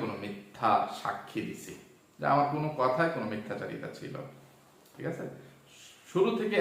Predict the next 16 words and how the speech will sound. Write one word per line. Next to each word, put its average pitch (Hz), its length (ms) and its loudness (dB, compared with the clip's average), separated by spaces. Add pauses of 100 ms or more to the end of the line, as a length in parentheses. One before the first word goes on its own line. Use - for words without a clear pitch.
এখন 170 240 2
পর্যন্ত 160 400 -2 (640)
মানে 98 180 -6 (920)
সত্যের 170 440 4
উপর 170 180 6 (520)
লড়াই 123 280 6
করে 131 220 4
যাচ্ছি, 135 260 -2 (400)
সত্যগুলোই 170 680 4 (540)
আপনাদের 110 340 -4
সাথে - 240 -8
শেয়ার - 240 -2
করে 57 220 -4
যাচ্ছি। - 280 -10 (520)
তো 113 60 -6 (140)
সেই 175 200 4